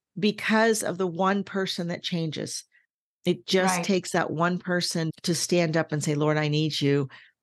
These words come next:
Speaker 1: I need help. How is this?" And the Lord's gonna bring a Catholic coach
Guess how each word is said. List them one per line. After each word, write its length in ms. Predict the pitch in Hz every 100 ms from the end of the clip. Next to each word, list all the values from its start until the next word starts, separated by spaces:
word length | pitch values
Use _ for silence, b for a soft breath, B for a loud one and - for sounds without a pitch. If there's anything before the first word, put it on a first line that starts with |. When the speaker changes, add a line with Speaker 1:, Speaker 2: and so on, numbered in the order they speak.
| _ _ _ -
Speaker 1:
I 200 | 151 160
need 180 | 165 160
help. 360 | 135 143 139 - -
How 460 | - 160 165 160
is 160 | 156 156
this?" 260 | 160 139 -
And 220 | 160 151
the 40 | 143
Lord's 300 | 147 156 151
gonna 200 | 151 151
bring 400 | - 165 165 -
a 80 | 139
Catholic 400 | 139 131 160 190
coach 540 | 190 180 185 - -